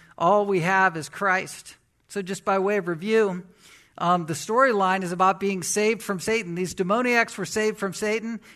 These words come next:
and we too are saved from Satan. What does it mean to be saved from Satan? Look at verse twenty-eight. And when he, Jesus, came to the other side,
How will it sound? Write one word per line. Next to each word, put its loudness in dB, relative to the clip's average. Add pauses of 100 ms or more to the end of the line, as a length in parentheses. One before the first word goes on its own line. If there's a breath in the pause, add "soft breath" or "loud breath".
and -4
we 0
too -4
are -2
saved -4
from -10
Satan. -8 (340 soft breath)
What 0
does -2
it 0
mean -2
to -4
be -2
saved 0
from -6
Satan? -4
Look -2
at -4
verse -4
twenty-eight. -6 (880 soft breath)
And -6
when -2
he, -4
Jesus, -8 (260 soft breath)
came -4
to -4
the 2
other -2
side, 2